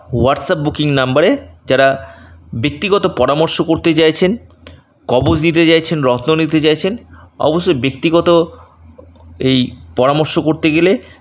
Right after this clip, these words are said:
স্ক্রিনে দেওয়া WhatsApp বুকিং নাম্বারে আপনারা মেসেজ করুন। সকলে ভালো থাকুন, সুস্থ থাকুন।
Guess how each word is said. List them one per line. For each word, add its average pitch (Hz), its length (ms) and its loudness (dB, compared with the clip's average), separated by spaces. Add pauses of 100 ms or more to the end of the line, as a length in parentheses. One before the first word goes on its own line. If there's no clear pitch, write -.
(120)
স্ক্রিনে 156 420 0
দেওয়া 160 200 2 (320)
WhatsApp 120 380 0
বুকিং 135 220 -2 (100)
নাম্বারে 139 280 0 (420)
আপনারা 143 300 0 (400)
মেসেজ 104 280 -2 (100)
করুন। - 220 -8 (840)
সকলে 160 340 2 (840)
ভালো 156 280 2
থাকুন, 170 280 0 (720)
সুস্থ - 260 0 (160)
থাকুন। 180 260 0